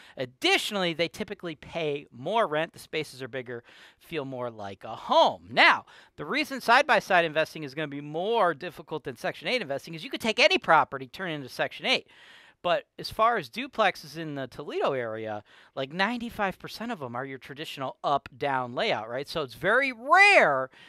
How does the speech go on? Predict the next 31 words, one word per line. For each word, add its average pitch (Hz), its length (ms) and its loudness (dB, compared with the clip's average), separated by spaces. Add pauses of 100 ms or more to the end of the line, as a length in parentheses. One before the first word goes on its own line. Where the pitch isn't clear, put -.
(200)
that 117 120 -8
you 233 120 -8
come 254 240 0
across 233 320 2
the 208 160 2
opportunity 202 760 -4
to - 120 -10
buy 143 240 4
a 139 80 0
side-by-side 139 640 -2
duplex. 123 420 -10
But 165 220 -8
guess 240 320 2
what, 339 300 10
y'all? 294 440 10 (440)
Yeah, 143 220 0
you 180 200 -6
guessed 175 400 4
it. 131 80 -2
I 147 120 4
got 165 420 6
one 131 180 -8
for 135 300 -8
you 120 340 -12 (180)
right 139 320 2
now. 139 440 -4 (340)
Seven 233 540 4
five 233 400 8
one 196 400 0
Woodland 339 500 6
Avenue, 135 540 4